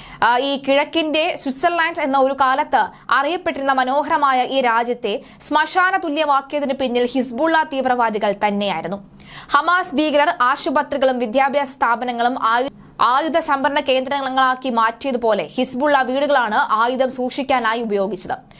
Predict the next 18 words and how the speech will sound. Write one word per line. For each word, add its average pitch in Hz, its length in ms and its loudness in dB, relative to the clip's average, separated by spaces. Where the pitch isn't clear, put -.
വീടുകളിലെ 262 720 4
തട്ടിൻപുറങ്ങളിൽ 262 760 0
മിസൈലുകളും 277 600 2
സ്വീകരണ 285 480 -2
മുറികളിൽ 254 500 2
റോക്കറ്റുകളും, 262 680 0
ആ, 240 200 4
അത് 240 260 2
ഈ, 262 240 0
ഇവർ 285 160 2
സ്ഥാപിച്ചതിന്റെ 262 640 0
ദൃശ്യങ്ങൾ 233 560 0
ഇസ്രായേൽ 254 460 0
പുറത്തുവിട്ടിരുന്നു. 208 920 -4
ഹമാസ് 403 400 2
തീവ്രവാദികൾ 359 800 2
ഇസ്രായേലിലേക്ക് 311 640 0
കടന്നുകയറി 269 580 0